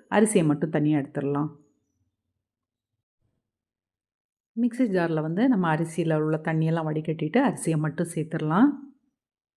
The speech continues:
இப்ப நம்ம வந்து ஒரு கப் அரிசி எடுத்தோம்ல, அதே கப்புல அரை கப்பு வந்து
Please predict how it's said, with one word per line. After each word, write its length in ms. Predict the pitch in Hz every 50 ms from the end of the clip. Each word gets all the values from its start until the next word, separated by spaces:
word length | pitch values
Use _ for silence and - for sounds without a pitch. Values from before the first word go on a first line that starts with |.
| _ _ _ _ _ _ _ _ _ _ _ _ _ -
இப்ப 200 | 226 220 233 240 214 202
நம்ம 180 | 196 185 175 165
வந்து 160 | 170 185 208 190
ஒரு 160 | 185 185 190
கப் 260 | 196 196 185 185 -
அரிசி 300 | 190 165 170 165 165 - 175
எடுத்தோம்ல, 400 | 156 156 - - 160 156 160 147
அதே 220 | 151 156 180 202 220 226
கப்புல 380 | 220 - 170 156 - - 160 196 - - - -
அரை 220 | - 170 175 196 202
கப்பு 280 | 202 - 165 170 - 165 151
வந்து 240 | 156 160 165 226